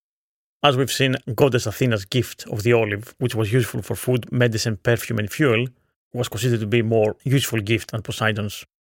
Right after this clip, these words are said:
The legend has it, obviously, that Athena, the goddess Athena, planted the original olive tree in the Acropolis in Athens. Thus, this location is supposed to be the first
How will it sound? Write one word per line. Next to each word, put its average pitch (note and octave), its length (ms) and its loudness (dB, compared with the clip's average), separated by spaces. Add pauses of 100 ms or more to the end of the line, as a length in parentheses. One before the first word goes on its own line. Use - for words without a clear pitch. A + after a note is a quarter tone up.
(340)
The A#2+ 80 2
legend A#2 300 2
has A2+ 220 2
it, A2 120 -2
obviously, G#2+ 380 -2
that G#2 280 -4
Athena, A2 640 2 (180)
the - 80 -8
goddess A#2 320 0
Athena, A2 340 0
planted A#2 420 0
the A2+ 160 0
original A2 520 -2 (100)
olive A#2 320 0
tree G#2+ 340 -4
in A#2 200 -2
the A2 100 0
Acropolis - 680 -4 (120)
in A#2 100 -2
Athens. - 480 -6 (640)
Thus, F3+ 400 4
this B2 220 0
location C3 680 -2 (160)
is - 60 -18
supposed - 280 -2
to A2+ 60 -8
be G#2+ 100 -2
the G2+ 80 0
first - 460 0